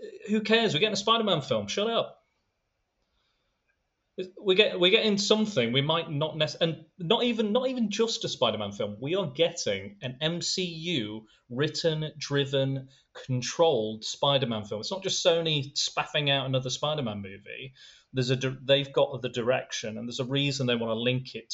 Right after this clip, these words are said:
to the Marvel Universe. They've just signed a whole new deal for more interconnectivity with Spider-Man and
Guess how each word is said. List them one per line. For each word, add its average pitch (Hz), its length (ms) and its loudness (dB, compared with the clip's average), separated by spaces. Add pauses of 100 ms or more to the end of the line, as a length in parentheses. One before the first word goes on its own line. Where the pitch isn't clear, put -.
to 143 180 -2
the 120 80 -4
Marvel 104 300 -4
Universe. 101 400 -8
They've 135 100 -8
just 120 220 -6
signed 127 200 -2
a - 20 -6
whole 135 260 0
new 127 260 0
deal 113 520 -4 (380)
for - 120 -2
more 120 420 2
interconnectivity 127 1120 -6
with 98 120 -16
Spider-Man 101 720 -10 (320)
and 120 340 -2